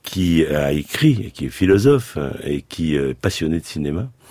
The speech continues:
Il a écrit un livre sur éthique et cinéma, et puis un autre sur les méditations westernosophiques,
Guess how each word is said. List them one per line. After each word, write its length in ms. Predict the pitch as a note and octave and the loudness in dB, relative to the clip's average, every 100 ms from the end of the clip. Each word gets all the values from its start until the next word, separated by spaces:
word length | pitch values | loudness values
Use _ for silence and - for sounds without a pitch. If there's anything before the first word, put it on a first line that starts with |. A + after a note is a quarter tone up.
| - - - - | -20 -18 -16 -6
Il 140 | D#2 | -2
a 60 | C#2+ | 0
écrit 300 | C#2 - E2 | -2 -2 0
un 80 | C#2+ | 2
livre 360 | D#2+ F2+ D2+ | 2 2 0
sur 240 | D2+ - D2+ | -2 -4 -2
éthique 440 | F2+ F2+ G2 - - | 0 0 -2 -2 -4
et 80 | |
cinéma, 580 | C2+ - C#2+ D#2 A2 C#3+ | -8 -6 -4 0 -2 -2
et 60 | - | -6
puis 160 | - | -4
un 120 | D2+ D#2+ | 0 0
autre 200 | F2 - | 0 -2
sur 120 | D2+ | -4
les 120 | C2+ | -2
méditations 680 | C#2+ E2+ F2 E2+ D#2 - D#2 | -2 0 -2 -4 -4 -2 0
westernosophiques, 1080 | D#2 - - D#2 D2 C#2 C#2+ - - - | 0 -2 -2 -2 -2 -4 -4 -2 -4 -4